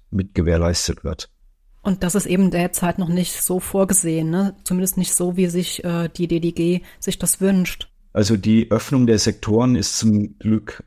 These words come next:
Speaker 1: vorgesehen. Auf der anderen Seite ist, ähm, gibt es noch keine richtig guten, konkreten Schritte, wie man, ähm, s-, hier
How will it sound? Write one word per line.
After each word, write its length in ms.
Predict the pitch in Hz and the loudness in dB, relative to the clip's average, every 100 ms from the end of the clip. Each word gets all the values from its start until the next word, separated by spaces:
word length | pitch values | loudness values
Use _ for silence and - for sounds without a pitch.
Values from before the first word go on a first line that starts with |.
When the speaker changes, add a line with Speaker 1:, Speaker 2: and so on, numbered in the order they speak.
| _ | _
Speaker 1:
vorgesehen. 960 | - 113 135 139 - 123 127 147 151 _ _ _ | 0 2 2 0 2 2 2 0 -4 _ _ _
Auf 180 | - 101 | -4 0
der 140 | 107 | 0
anderen 260 | 104 107 104 | 2 4 4
Seite 380 | 101 101 98 104 | 4 2 2 0
ist, 560 | 98 101 - - - | 2 0 0 0 0
ähm, 680 | - 104 98 101 101 98 - - | 2 4 4 4 4 2 -2 -8
gibt 200 | - - | -6 -4
es 120 | - - | -2 -2
noch 120 | 101 | -2
keine 380 | 104 104 107 98 _ _ | 0 2 2 -2 _ _
richtig 340 | 117 110 110 - | -2 -2 -6 -4
guten, 300 | 123 117 113 | -4 0 -2
konkreten 640 | - 101 - 113 120 123 | 0 -2 2 0 2 0
Schritte, 520 | 110 - 107 113 107 104 _ _ _ _ _ _ _ - | 0 -4 0 2 0 -2 _ _ _ _ _ _ _ -4
wie 240 | 104 110 | 2 4
man, 480 | 110 101 101 101 - _ _ - | 6 6 4 2 -2 _ _ -2
ähm, 640 | 101 98 98 98 101 - | 2 4 4 2 0 -4
s-, 260 | - - - - - | -10 -10 -12 -14 -10
hier 640 | - 95 110 107 101 98 | -8 2 4 6 4 0